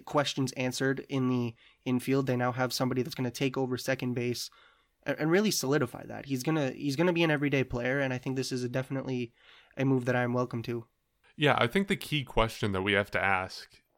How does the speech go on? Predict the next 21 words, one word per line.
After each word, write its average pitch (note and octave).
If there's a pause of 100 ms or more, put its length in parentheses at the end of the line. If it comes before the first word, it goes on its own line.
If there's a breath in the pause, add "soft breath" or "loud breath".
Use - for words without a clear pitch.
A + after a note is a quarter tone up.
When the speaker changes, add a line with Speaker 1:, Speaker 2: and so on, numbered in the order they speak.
(140)
Speaker 2:
in A2
this A2
deal A#2+
is G2
whether G#2
the F#2+
Blue G2+
Jays G2
get -
the -
twenty G2
nineteen F#2+
Marcus B2
Semien B2
or G#2
the G2
twenty F#2
twenty F#2+
Marcus -
Semien, G#2
because G#2